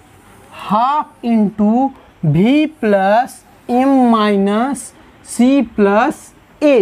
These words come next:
V क्या है? Number of valence electron in central atom। M क्या है? Number of monovalent atom। Monovalent यानी एक, एक, जिसका valence electron हो,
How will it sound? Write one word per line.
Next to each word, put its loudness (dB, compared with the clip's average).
V 0
क्या 0
है? -2
Number -2
of -2
valence -2
electron -2
in -2
central 0
atom। -2
M 2
क्या 0
है? 0
Number 0
of -4
monovalent 0
atom। 0
Monovalent 0
यानी -2
एक, -2
एक, -2
जिसका -2
valence -4
electron 0
हो, 0